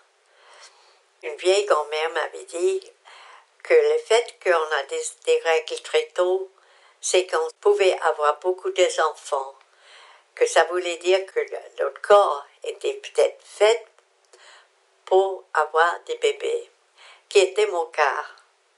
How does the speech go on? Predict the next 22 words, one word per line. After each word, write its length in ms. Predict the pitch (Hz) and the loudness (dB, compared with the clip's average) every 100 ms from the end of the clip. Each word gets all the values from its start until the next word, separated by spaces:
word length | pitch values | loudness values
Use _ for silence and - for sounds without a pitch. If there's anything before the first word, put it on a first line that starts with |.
| _ _ _ _ - - _ _ - 147 | _ _ _ _ -20 -20 _ _ -8 -6
J'ai 240 | 165 151 | -4 -6
eu 40 | 151 | -6
cinq 400 | - 185 180 - | 2 2 2 -2
enfants, 640 | 156 - - 139 135 170 - _ _ _ _ | -6 -6 -6 -4 -4 -6 -14 _ _ _ _
donc 300 | 143 143 - - | -6 -6 -12 -4
un 160 | 160 151 | -2 0
malheureusement 760 | 143 139 143 151 - - 139 139 | -2 -2 -2 -4 -6 -6 -4 -4
que 120 | - | -8
j'ai 120 | - - | -12 -6
perdu 460 | 135 131 - - - - - | -2 -2 -4 -18 -20 -20 -8
à 80 | - | -4
la 160 | 67 67 | -4 -4
naissance. 840 | 131 127 - 71 78 - - _ _ _ - - - - - - - - _ - | -8 -10 -4 -4 -4 -10 -18 _ _ _ -20 -20 -20 -20 -20 -20 -20 -20 _ 0
Et 180 | 165 160 | 0 -2
tous, 140 | 175 185 | -8 -2
mes 120 | 156 156 | 0 2
quatre 300 | 185 175 - | 2 0 -4
filles 560 | - 214 226 240 254 - _ _ _ _ _ _ - | -6 0 2 0 -2 -10 _ _ _ _ _ _ -10
sont 380 | - - 160 - _ | -2 0 0 -2 _
tous 320 | 233 226 - | -2 -2 -2
des 180 | - 165 156 151 | -2 0 0 -2
enfants, 720 | - - 139 143 160 196 | -6 -6 -4 -4 -6 -6